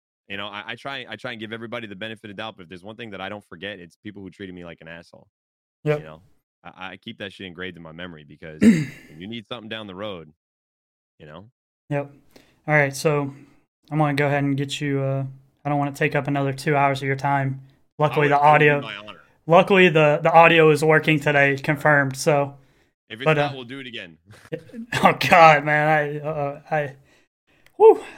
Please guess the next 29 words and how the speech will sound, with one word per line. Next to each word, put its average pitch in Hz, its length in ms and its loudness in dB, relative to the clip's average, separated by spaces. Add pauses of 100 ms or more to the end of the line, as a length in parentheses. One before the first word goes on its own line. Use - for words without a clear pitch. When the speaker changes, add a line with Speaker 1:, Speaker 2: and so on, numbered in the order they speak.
(340)
Speaker 2:
I 180 80 4
love 190 220 6
talking 180 380 0
to 208 100 -2
you, 208 100 0
man, 214 300 2
but 156 140 2
it's 143 320 -6
Speaker 1:
Yeah. 90 80 -16
Speaker 2:
hard 170 280 6
to 156 60 -4
just 151 260 -2
complain 147 400 -2
about. 139 300 -2
I 156 80 4
feel 170 160 0
like 160 220 4
there 160 100 4
would 156 100 2
just 147 140 -6
be 160 100 2
another 151 300 0
Call 151 300 2
of 139 60 -6
Duty 147 240 2
patch 160 400 0
that 156 120 0
we 160 120 0
hate, 165 380 2